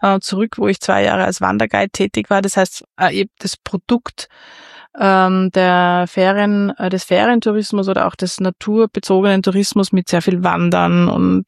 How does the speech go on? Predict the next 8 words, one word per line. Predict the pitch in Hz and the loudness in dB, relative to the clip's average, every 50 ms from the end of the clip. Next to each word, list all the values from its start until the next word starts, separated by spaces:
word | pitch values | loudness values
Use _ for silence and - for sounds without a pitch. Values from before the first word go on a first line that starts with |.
| - | -4
ähm, | - - - 185 - - 180 180 - 185 | -2 0 0 2 2 0 0 -2 -4 -2
Skifahren | - - - 233 208 - 214 196 190 190 190 185 190 | -2 0 0 0 0 2 2 2 2 2 2 0 -2
und | 190 185 185 | -2 -2 0
Radfahren | 185 185 190 - - 190 185 180 180 | 0 -2 -2 -2 -2 0 0 0 0
im | 180 180 | 0 -2
Sommer | 175 185 175 180 180 180 180 180 _ - - - - | -2 -2 -4 -2 -2 -4 -4 -6 _ -16 -14 -4 -2
sehr | 185 165 175 | 0 0 0
gut | 180 - 185 180 180 | 0 0 -2 -2 -2